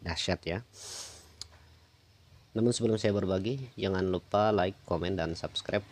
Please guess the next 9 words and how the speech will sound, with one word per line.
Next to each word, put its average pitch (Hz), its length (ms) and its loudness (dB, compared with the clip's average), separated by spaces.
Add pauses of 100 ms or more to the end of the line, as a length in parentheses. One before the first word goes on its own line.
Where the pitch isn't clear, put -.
(260)
untuk 87 320 -4
teman-teman 87 560 -2
kita 92 320 0
yang 87 160 0
belum 80 240 -4
subscribe - 560 -6
channel 82 240 -2
Mandala 80 320 -2
Elektro, 95 460 -4